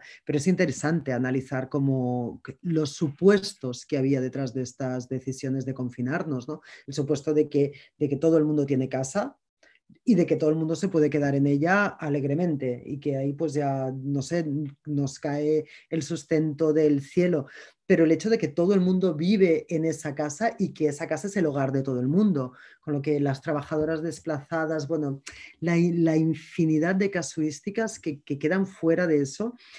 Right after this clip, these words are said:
El hecho de las, de las familias transnacionales, ¿no? Pensar que todo el mundo en esa casa tiene un hogar y que en ese hogar tiene la familia y que esa familia es la, la, la, la que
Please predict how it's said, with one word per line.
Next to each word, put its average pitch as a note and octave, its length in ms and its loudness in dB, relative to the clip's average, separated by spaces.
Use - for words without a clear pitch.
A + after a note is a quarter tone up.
El F3+ 140 6
hecho F#3+ 240 4
de G3+ 80 6
las, E3+ 400 0
de D3+ 260 4
las C#3+ 240 2
familias D#3+ 460 0
transnacionales, D3+ 960 -4
¿no? F#3+ 120 -2
Pensar E3 300 -6
que D#3 100 -4
todo E3+ 200 2
el E3+ 80 0
mundo E3+ 400 0
en E3 160 0
esa F3 280 0
casa D#3+ 460 0
tiene E3+ 240 0
un D#3+ 120 -2
hogar D#3 420 0
y F3+ 80 -2
que D#3+ 80 0
en D#3 80 2
ese D#3 180 -2
hogar D#3 400 -4
tiene F3 320 2
la D3+ 140 -2
familia D#3 440 -2
y D#3 100 -8
que D#3+ 100 -2
esa D#3+ 140 -4
familia D#3+ 460 -4
es E3+ 240 0
la, D3+ 280 0
la, B2+ 500 -2
la, B2+ 280 -6
la B2+ 260 -6
que A#2+ 140 -8